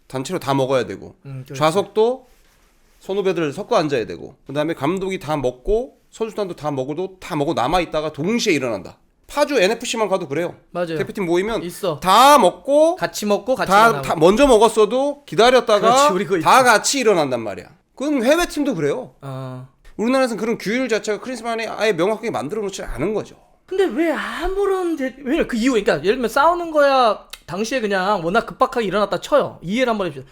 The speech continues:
Speaker 2: 막 급박하게 일어났어, 상황이. 그러자 순간적으로 확 있을 수 있으니까. 그럼 그 다음에라도 감독방에 부르든지 뭐 아니면 뭐 미팅을 하자, 당사자들. 그래서 왜 그러냐면 혼내는 목적도 있지만 다시는 그러면 안 되니까. 그죠?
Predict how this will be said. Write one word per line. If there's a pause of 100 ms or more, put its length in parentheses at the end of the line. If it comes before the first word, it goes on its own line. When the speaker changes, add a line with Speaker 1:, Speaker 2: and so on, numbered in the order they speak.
(140)
Speaker 2:
막
급박하게
일어났어,
상황이.
그러자
순간적으로
확 (280)
있을
수
있으니까. (240)
그럼
그
다음에라도
감독방에
부르든지 (440)
뭐
아니면
뭐 (160)
미팅을
하자, (640)
당사자들. (340)
그래서
왜
그러냐면 (340)
혼내는
목적도
있지만
다시는
그러면
안
되니까. (420)
그죠?